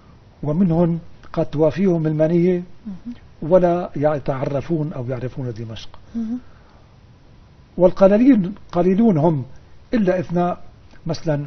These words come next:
Speaker 1: آه، قبل الخطبة أو الزفاف، ممكن أنه ينزل، وكانت الوسيلة الطنابر أكثر،
Speaker 2: نعم.
Speaker 1: يعني
Speaker 2: مم.
Speaker 1: حتى يصل إلى دمشق. وعندما يعود من دمشق، أهل البلد كلهم بدهم يجوا، أنه أنا،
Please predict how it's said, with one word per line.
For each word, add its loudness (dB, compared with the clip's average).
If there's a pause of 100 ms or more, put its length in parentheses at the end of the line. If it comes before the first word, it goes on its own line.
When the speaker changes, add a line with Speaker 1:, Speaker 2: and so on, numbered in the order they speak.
(280)
Speaker 1:
آه، -8
قبل -2 (100)
الخطبة -6
أو -10
الزفاف، -6 (1120)
ممكن 6
أنه 2
ينزل، 2 (320)
وكانت 2
الوسيلة 0
الطنابر 2
أكثر، -10 (360)
Speaker 2:
نعم. -12
Speaker 1:
يعني -10 (220)
Speaker 2:
مم. -10
Speaker 1:
حتى -2
يصل 0
إلى -8
دمشق. -8 (520)
وعندما 0
يعود 4
من 4
دمشق، 0 (1120)
أهل 0
البلد 0
كلهم -2
بدهم -6
يجوا، -6 (720)
أنه -8
أنا، -8